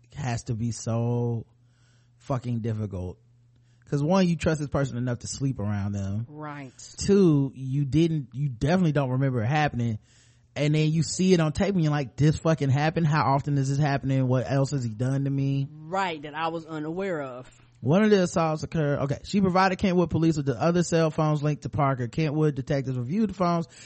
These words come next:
Speaker 1: and found additional videos of the sleeping woman along with numerous images of child pornography.
Speaker 2: So obviously he did this multiple times.
Speaker 1: Yeah, yeah, phones full of data.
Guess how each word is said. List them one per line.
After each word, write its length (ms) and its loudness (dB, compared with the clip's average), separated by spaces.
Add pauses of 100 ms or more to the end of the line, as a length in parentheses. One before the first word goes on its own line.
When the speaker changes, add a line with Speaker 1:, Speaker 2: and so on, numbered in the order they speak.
(160)
Speaker 1:
and 100 0
found 200 6
additional 340 0
videos 340 2
of 80 0
the 60 -4
sleeping 340 -2
woman 220 0
along 240 0
with 100 0
numerous 360 2
images 460 -2
of 100 -4
child 260 -2
pornography. 560 -4
Speaker 2:
So 180 -14
obviously 400 -8
he 100 -4
did 200 -10
this 120 -10
multiple 380 -10
times. 600 -18
Speaker 1:
Yeah, 220 -2
yeah, 260 0
phones 480 -2
full 240 -2
of 80 -2
data. 380 -2